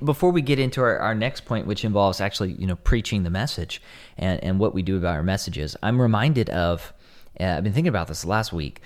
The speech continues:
but there, there's a parable that Jesus, uh, talks about how a father comes to his two sons. It's, it's not the parable of the, the prodigal son, but he comes to his two sons and he asks them to do something.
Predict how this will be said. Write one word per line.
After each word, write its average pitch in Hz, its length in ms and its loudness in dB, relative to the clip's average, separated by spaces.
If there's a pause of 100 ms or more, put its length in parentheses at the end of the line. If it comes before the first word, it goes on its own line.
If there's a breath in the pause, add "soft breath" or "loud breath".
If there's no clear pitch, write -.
(200 loud breath)
but - 140 2
there, 113 260 4
there's 113 220 0
a - 20 -8
parable 127 320 4
that 95 140 2
Jesus, 90 560 -2
uh, 85 80 -2
talks - 260 -6
about 87 180 -2
how 90 200 -2
a - 20 -2
father 98 340 0
comes 95 320 -4
to 92 100 -6
his 87 180 -6
two 110 180 -2
sons. 82 480 -4
It's, - 220 -8
it's - 180 -6
not 110 140 0
the - 80 -10
parable 95 320 0
of 85 80 -6
the, 78 260 -6
the - 80 -8
prodigal 87 380 -8
son, 67 220 -8
but 71 100 -8
he 82 40 -8
comes 98 260 -6
to 95 60 -6
his - 140 -6
two 107 160 -6
sons 87 480 -4 (300 loud breath)
and 98 100 0
he 104 60 4
asks 104 220 2
them 104 120 2
to 85 100 -2
do 123 200 0
something. 82 480 -6